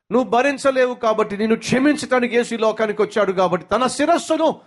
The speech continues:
ముళ్ళ కిరీటానికి అప్పగించాడు. తప్పుడు తిరుగుళ్ళు నువ్వు తిరిగావు కనుక నీవు శిక్షించబడాలి, నేను శిక్షించబడాలి. ఆ శిక్షను మనం భరించలేమని యేసు తన పాదములను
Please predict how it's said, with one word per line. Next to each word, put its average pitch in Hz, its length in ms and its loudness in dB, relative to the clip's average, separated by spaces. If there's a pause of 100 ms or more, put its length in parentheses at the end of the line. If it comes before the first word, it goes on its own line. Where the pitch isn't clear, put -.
(360)
ముళ్ళ 233 280 2
కిరీటానికి 196 600 -2
అప్పగించాడు. 151 720 -4 (1000)
తప్పుడు 302 340 0
తిరుగుళ్ళు 285 420 2
నువ్వు 269 200 0
తిరిగావు 269 340 0
కనుక 254 300 -4
నీవు 254 340 0
శిక్షించబడాలి, 240 800 -2
నేను 233 240 0
శిక్షించబడాలి. 202 840 -2 (360)
ఆ 156 100 0
శిక్షను 214 440 -2
మనం 214 300 0
భరించలేమని 226 720 0 (220)
యేసు 302 840 0 (920)
తన 151 220 0
పాదములను 151 840 -2